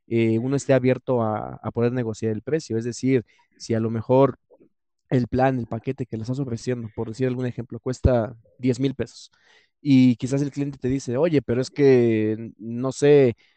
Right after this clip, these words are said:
nada más tengo siete mil quinientos". "Ah, ok, no tengo ningún problema". Puedes hacer un reajuste quizás al plan y a lo mejor, como, como tú bien comentas, quitar algunos servicios y a lo mejor otros, pues sí, ahí, eh,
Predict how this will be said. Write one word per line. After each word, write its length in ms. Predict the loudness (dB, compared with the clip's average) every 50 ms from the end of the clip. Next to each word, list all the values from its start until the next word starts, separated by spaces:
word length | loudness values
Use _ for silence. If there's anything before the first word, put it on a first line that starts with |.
| _ _ _ _ -6
nada 240 | 0 2 2 4 4
más 220 | 4 2 2 2
tengo 560 | 2 2 4 4 6 6 6 6 4 2 -2
siete 380 | -4 0 2 4 4 4 4 2
mil 160 | 2 0 -2
quinientos". 520 | -2 -4 -2 -2 -4 -6 -8 -12 -14 -14 _ -8
"Ah, 220 | -6 -6 -4 -6
ok, 180 | -6 -4 0 0 0 0 0 -2
no 140 | -8 -10 -8
tengo 200 | -6 -4 -4 -2
ningún 220 | -4 -4 -4 -4 -2
problema". 440 | -2 0 2 2 2 2 0 -4 -4 _ _ _ _ _ _ 2
Puedes 260 | 4 4 4 4 2
hacer 220 | 0 0 0 0 0
un 180 | -2 -4 -2
reajuste 720 | 0 2 2 2 0 -2 -4 -4 -4 -4 -4 -4 -4 -4 -4
quizás 280 | -4 -8 -10 -6 -4 -4
al 120 | -6 -4
plan 420 | -2 0 0 2 2 2 0 -2 -4 -10 -16 _ _ _ _ _ _ _
y 520 | 2 4 6 8 8 8 8 6 6 6
a 100 | 6 4
lo 100 | 4 2
mejor, 260 | 0 0 -2 -2 -4 -4 -8 -8
como, 380 | -6 -4 -4 -4 -4 -4 -6 -4
como 160 | -6 -8 -6
tú 80 | -4 -4
bien 120 | -4 -4
comentas, 420 | -4 -4 -4 -2 -2 -4 -6 -6 -8
quitar 340 | _ -6 0 2 2 2
algunos 260 | 4 2 0 -4 -2 -2
servicios 640 | -2 -2 -2 -4 -4 -2 -2 0 -2 -2 -4 -12 _ _ _ _ _ _ _
y 80 | 4 4
a 60 | 6
lo 60 | 6 4
mejor 240 | 4 2 2 2
otros, 200 | 2 0 -2 -4 -2
pues 160 | -4 -4 -4
sí, 160 | -2 2 4 4
ahí, 440 | 4 4 2 0 -2 0 0 2
eh, 200 | 2 2 2 0